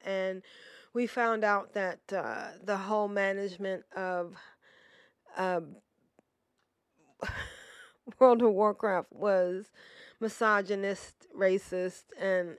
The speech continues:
it was horrible. So I went over to Final Fantasy,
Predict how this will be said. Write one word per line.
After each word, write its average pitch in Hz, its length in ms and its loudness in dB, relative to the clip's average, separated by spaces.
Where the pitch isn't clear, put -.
it 208 220 -8
was 196 220 -8
horrible. 180 520 0
So 226 160 -2
I 220 100 6
went 254 180 4
over 302 200 4
to 269 100 0
Final 240 380 2
Fantasy, 262 720 -4